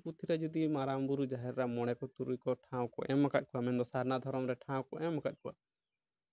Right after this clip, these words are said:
ᱛᱟᱦᱚᱞᱮ ᱱᱩᱠᱩ ᱠᱚᱫᱚ ᱚᱱᱮ ᱚᱱᱠᱟ ᱮᱢ ᱨᱩᱣᱟᱹᱲ ᱠᱟᱠᱚ ᱯᱮ, ᱡᱟᱦᱟᱸ ᱨᱮᱱ ᱠᱟᱱᱟ ᱠᱚ, ᱚᱱ-, ᱚᱱ-, ᱚᱱᱟ ᱫᱷᱚᱨᱚᱢ ᱯᱩᱛᱷᱤ ᱨᱮᱱ, ᱩᱱᱠᱩ ᱫᱷᱚᱨᱚᱢ ᱨᱮᱱ, ᱚᱱᱟ ᱫᱷᱚᱨᱚᱢ ᱨᱮᱱ ᱮᱢ ᱨᱩᱣᱟᱹᱲ ᱠᱟᱠᱚ ᱯᱮ, ᱛᱟᱨᱯᱚᱨᱮ ᱜᱚᱴᱟᱭ ᱯᱮ᱾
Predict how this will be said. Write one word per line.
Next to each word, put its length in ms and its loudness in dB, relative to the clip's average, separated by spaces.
ᱛᱟᱦᱚᱞᱮ 160 2
ᱱᱩᱠᱩ 220 0
ᱠᱚᱫᱚ 420 6
ᱚᱱᱮ 140 0
ᱚᱱᱠᱟ 300 2
ᱮᱢ 200 2
ᱨᱩᱣᱟᱹᱲ 220 4
ᱠᱟᱠᱚ 220 0
ᱯᱮ, 120 0
ᱡᱟᱦᱟᱸ 240 2
ᱨᱮᱱ 160 4
ᱠᱟᱱᱟ 240 2
ᱠᱚ, 160 -2
ᱚᱱ-, 220 -2
ᱚᱱ-, 340 -4
ᱚᱱᱟ 160 2
ᱫᱷᱚᱨᱚᱢ 360 0
ᱯᱩᱛᱷᱤ 260 -6
ᱨᱮᱱ, 240 0
ᱩᱱᱠᱩ 320 0
ᱫᱷᱚᱨᱚᱢ 340 -2
ᱨᱮᱱ, 140 2
ᱚᱱᱟ 200 2
ᱫᱷᱚᱨᱚᱢ 300 0
ᱨᱮᱱ 160 2
ᱮᱢ 200 0
ᱨᱩᱣᱟᱹᱲ 240 0
ᱠᱟᱠᱚ 280 -4
ᱯᱮ, 140 -6
ᱛᱟᱨᱯᱚᱨᱮ 360 -4
ᱜᱚᱴᱟᱭ 360 -2
ᱯᱮ᱾ 140 -6